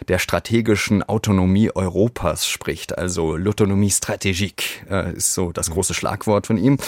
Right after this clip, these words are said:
Und da heißt es, wenn man amerikanisch kaufe, dann mache man sich abhängig. So Fichefeu, aber Macron würde das wahrscheinlich auch unterschreiben. Man könnte sich natürlich jetzt die Frage stellen, ob man zum Beispiel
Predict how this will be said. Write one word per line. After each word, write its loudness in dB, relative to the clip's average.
Und 0
da 2
heißt 0
es, 4
wenn 2
man 2
amerikanisch 0
kaufe, 2
dann -2
mache 0
man 0
sich -6
abhängig. -4
So 2
Fichefeu, 2
aber 2
Macron 2
würde 0
das -4
wahrscheinlich 0
auch -2
unterschreiben. -4
Man 0
könnte 0
sich -2
natürlich 2
jetzt 2
die 2
Frage 0
stellen, -4
ob -2
man 4
zum 2
Beispiel 4